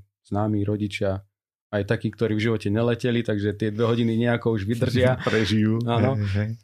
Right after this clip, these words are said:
Speaker 1: Takže za mňa nemal som dôvod rozmýšľať nad niečím iným. Ani s-,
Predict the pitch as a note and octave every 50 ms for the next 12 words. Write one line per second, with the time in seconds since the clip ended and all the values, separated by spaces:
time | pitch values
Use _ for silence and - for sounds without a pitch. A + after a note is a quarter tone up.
0 | _ - - A2 G2 F#2+ A2 G#2 G#2+ A2 C3 C#3 C3+ C3 B2+ A#2+ A#2 A2 F#2+ -
1 | - C3 B2 B2 A#2+ A2 G2 - A2 G2+ G2+ G2+ G2 A2 G#2 G2+ G2 G2+ G2+ G2+
2 | F#2+ G2+ G2+ G2 - G2 F#2 F#2 - - F#2+ F2+ F2 - F#2+ G2 F#2+ - - G2
3 | G2 G2+ G2+ G2 F#2+ F#2 F#2 F#2 - - B2 C3 C3 B2 A#2 A#2+ - A#2 A2+ -
4 | - - - -